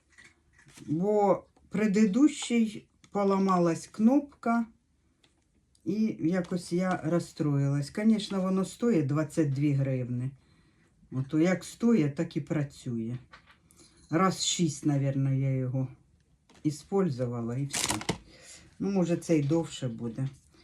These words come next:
І соблазнилася, купила отаку аромасвічку. Вона в такої це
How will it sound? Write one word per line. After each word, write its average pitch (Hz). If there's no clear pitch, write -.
І 269
соблазнилася, 220
купила 185
отаку 170
аромасвічку. 156
Вона 139
в 123
такої 139
це 135